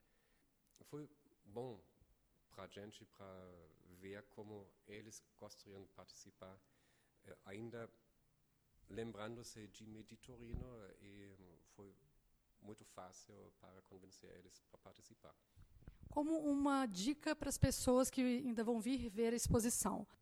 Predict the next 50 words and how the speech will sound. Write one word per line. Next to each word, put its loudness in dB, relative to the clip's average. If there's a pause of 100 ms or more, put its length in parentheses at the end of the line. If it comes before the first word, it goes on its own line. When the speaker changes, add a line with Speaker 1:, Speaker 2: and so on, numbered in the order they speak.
Speaker 2:
que 10
que 8
elas 10
vão 8
encontrar 4
aqui? -6
É, -2
que -4
tipo 4
de 2
exposição? 6
Como 4
é 4
que -2
esses 4
carros 2
vão 2
estar 0
aqui? -4 (300)
É -4
só 6
uma 6
pinceladinha 2
pra 2
deixar 2
a -2
curiosidade, 2
pras 0
pessoas -2
poderem 4
vir 2
na, 0
na -2
exposição 4
aqui 2
na 4
Casa 2
Fiat 4
de 2
Cultura. 4 (1120)
Speaker 1:
O 0
que 4
foi 8
importante 6
pra 4
gente 6
é 6
de 2
não 8
ter 4